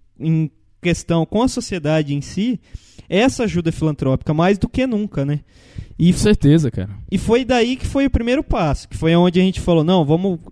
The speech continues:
Speaker 1: retornar às atividades", e até então a gente ficou um mês parado, né? Então a gente retomou. Inicialmente a gente fez uma filantropia de doação de máscaras, né? A gente foi atrás e tal.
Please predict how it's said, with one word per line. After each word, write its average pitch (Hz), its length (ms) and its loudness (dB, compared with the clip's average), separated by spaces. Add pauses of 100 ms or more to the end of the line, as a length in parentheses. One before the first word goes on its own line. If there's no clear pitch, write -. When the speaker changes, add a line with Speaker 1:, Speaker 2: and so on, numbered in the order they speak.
Speaker 1:
retornar 165 420 0
às 156 80 -2
atividades", 165 640 -4 (280)
e 170 80 -2
até 208 180 0
então 202 260 0
a - 20 2
gente 202 160 -2
ficou 220 200 -4
um - 40 -8
mês 233 220 -4
parado, 196 500 0
né? 196 140 -6
Então 170 240 -6
a 156 40 -2
gente - 280 -8 (140)
retomou. 165 720 0 (360)
Inicialmente 214 600 -2
a 220 40 -2
gente 214 120 -6
fez 208 220 -2
uma 208 180 -2
filantropia 196 720 0
de 151 140 -6
doação 185 360 0
de 185 80 -6
máscaras, 139 500 -4
né? 165 100 -4
A - 20 -2
gente 170 160 -4
foi 190 160 -2
atrás 220 520 -2
e - 40 -20
tal. 196 220 -2